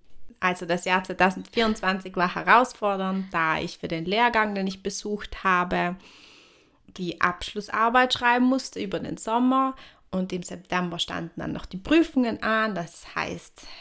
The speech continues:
es gab viel zu lernen und viel wieder in den Büchern nachzulesen, was einerseits sehr aufwendig war, aber andererseits auch spannend, weil man so dann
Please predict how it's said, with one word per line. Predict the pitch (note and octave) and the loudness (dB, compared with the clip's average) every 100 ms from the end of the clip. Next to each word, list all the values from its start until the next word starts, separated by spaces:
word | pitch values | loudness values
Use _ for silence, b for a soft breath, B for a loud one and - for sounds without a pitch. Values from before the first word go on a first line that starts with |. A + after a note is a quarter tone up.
| B | B
es | - - | -14 -10
gab | E3+ F3 | -10 -10
viel | - F#3+ | -8 -8
zu | - A3+ | -4 0
lernen | A#3+ C#4 D4 C#4 C4+ C4+ B3 - | 4 6 6 6 6 4 4 -2
und | F3+ F#3 | -4 -4
viel | - G3 F#3+ F#3 B B B B - | -4 -2 0 -2 B B B B -4
wieder | F#3+ F#3+ F3 E3+ - | -2 2 4 4 2
in | G3+ | 2
den | G#3 G3 | 2 0
Büchern | C#4 C4+ - B3 A#3+ | 2 2 4 6 6
nachzulesen, | A3+ A#3+ C4 - - G#3+ G#3+ G#3+ G#3+ - G#3+ G#3+ A3 B B B - | 6 6 4 -4 -6 0 4 4 2 -6 -6 -6 -8 B B B 0
was | F#3+ F#3+ | 0 0
einerseits | F#3+ F#3+ F#3+ F#3 F3 E3+ - - - - | 0 0 0 -2 -2 -4 -10 -12 -14 -4
sehr | F#3 F3+ F3 F3 - - | 2 4 4 2 2 6
aufwendig | B3+ C#4 - G#3+ G3+ G3+ | 6 6 0 0 0 2
war, | G3 | 4
aber | F3+ F3+ - | 4 2 -2
andererseits | F3+ F#3+ G3+ - - F#3 - | -2 -2 -4 -6 -8 -10 -8
auch | F#3 - | -8 -8
spannend, | - G3 G#3+ B3+ B3+ B3 | 0 4 4 4 2 0
weil | G3 F3+ | -2 -2
man | F3+ F3 | -2 -6
so | - F3+ | -6 -4
dann | F#3 - | -2 -2